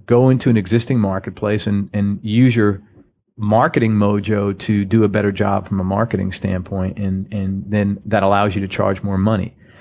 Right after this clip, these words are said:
And in, in, as part of this marketing mojo, you wanna find some sort of a differential, that something about, that makes you different than the other guys. S-, so to, to go back to say, wh-, what would I do? I would find out what niche I needed to be in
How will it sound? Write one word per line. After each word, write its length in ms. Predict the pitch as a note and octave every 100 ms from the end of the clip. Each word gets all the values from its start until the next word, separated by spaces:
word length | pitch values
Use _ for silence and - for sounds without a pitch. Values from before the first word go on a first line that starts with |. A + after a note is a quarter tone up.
| -
And 140 | C#3+
in, 280 | D3+ D3 C#3+
in, 240 | - B2+ A#2+
as 160 | B2+ A#2
part 240 | - C3+
of 100 | B2+
this 140 | A2 F#2+
marketing 380 | A2+ A2+ G#2+
mojo, 440 | G#2+ A#2 A#2 G#2 G2
you 120 | G2+
wanna 180 | G2+ F#2+
find 300 | - F#2 F#2+
some 100 | G2
sort 140 | G2
of 60 | F2+
a 40 |
differential, 720 | F2 G2+ - F#2 F#2+ - F2
that 220 | F2+ -
something 280 | - A#2+ A2
about, 320 | F#2+ F#2 F2+
that 100 | G#2
makes 260 | G2 G2 -
you 100 | G#2+
different 380 | F#2+ F2+ F#2 F2+ -
than 220 | G2 F2
the 100 | F2
other 160 | F#2+ F#2
guys. 360 | E2+ E2 - - _ _ _ _ _ _ - -
S-, 140 | A2+ -
so 240 | - C3+
to, 100 | A#2
to 160 | A#2 -
go 160 | B2 B2+
back 300 | C3+ C#3 -
to 100 | -
say, 100 | A#2
wh-, 300 | G#2+ G#2+ A2+
what 160 | A#2+
would 100 | A2+
I 140 | G#2 G2+
do? 340 | C3 F3 C3+ - -
I 80 | A2+
would 140 | A2+
find 480 | G#2 - B2+ C3+ C3+
out 340 | B2 A#2+ - - - _ _
what 480 | - A#2+ A2 C#3+ E3
niche 320 | C3 C3+ C3+
I 140 | A#2 A#2
needed 280 | A#2+ A2+ -
to 60 |
be 280 | G2 A#2+ C3+
in 300 | F#2+ G2 G#2